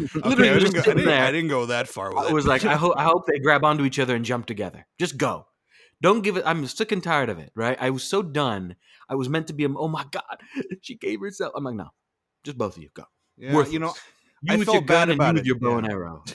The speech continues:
Speaker 2: <laughs> You know, I felt bad about it too, and then I realized that Scarlett Johansson is a yellow facing, uh,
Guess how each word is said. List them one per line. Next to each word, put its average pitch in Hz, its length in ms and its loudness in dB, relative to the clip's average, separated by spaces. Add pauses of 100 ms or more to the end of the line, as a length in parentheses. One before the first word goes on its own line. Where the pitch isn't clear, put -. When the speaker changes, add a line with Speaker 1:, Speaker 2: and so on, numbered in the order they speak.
(120)
Speaker 2:
<laughs> 139 80 -14 (560)
You 160 80 -6
know, 165 100 -4
I 170 120 0
felt 185 240 -2
bad 156 180 4
about 151 200 2
it 123 80 -6
too, 135 300 -2
and 123 120 -4
then 123 60 -2
I 123 60 -2
realized 123 520 -2
that - 60 -14
Scarlett 123 320 -6
Johansson 113 560 -8
is 104 140 -12
a 101 80 -10
yellow 107 320 -6
facing, 104 760 -8
uh, 101 260 -14